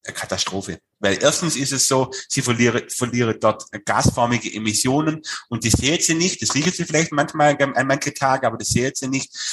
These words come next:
Aber wenn man jetzt wieder das ganze System denkt, und das ist mir wichtig, gesamtbetrieblich denkt. Da geht Stickstoff verloren. Sie machen jetzt ihre wunderschöne Dinge Bedarfsermittlung, bevor sie rausfahren, rechnen damit irgendwelche Stickstoffgehalte, die sind aber gar nicht mehr da, weil die schon lange emittiert sind.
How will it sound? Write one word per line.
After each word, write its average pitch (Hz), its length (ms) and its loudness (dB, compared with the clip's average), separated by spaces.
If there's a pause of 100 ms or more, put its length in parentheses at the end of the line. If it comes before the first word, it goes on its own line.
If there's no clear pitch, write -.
(140)
Aber 117 420 4
wenn 123 100 0
man 120 100 4
jetzt - 100 -2
wieder 117 120 4
das 107 160 -2
ganze 131 400 2 (160)
System 151 520 -2
denkt, 117 160 0
und 107 80 0
das 143 80 0
ist - 60 -6
mir 117 120 0
wichtig, - 340 -4 (200)
gesamtbetrieblich 113 920 -2
denkt. 82 260 -8 (640)
Da 104 80 -2
geht 127 240 0
Stickstoff - 480 0
verloren. 131 540 4 (220)
Sie - 140 -6
machen 127 300 -2
jetzt 123 160 -4
ihre 123 180 -2
wunderschöne 131 460 0
Dinge 123 220 -2
Bedarfsermittlung, 170 800 0
bevor 120 200 2
sie 107 140 0
rausfahren, 175 640 2 (300)
rechnen 139 320 0
damit 127 280 2
irgendwelche 127 400 0
Stickstoffgehalte, 117 1000 0 (240)
die 127 60 -6
sind 127 120 -2
aber 113 160 0
gar 107 180 0
nicht 104 120 -4
mehr 92 100 -2
da, 123 300 0 (240)
weil 98 100 2
die 107 100 0
schon 107 160 2
lange 113 260 2
emittiert 117 460 0
sind. - 320 -4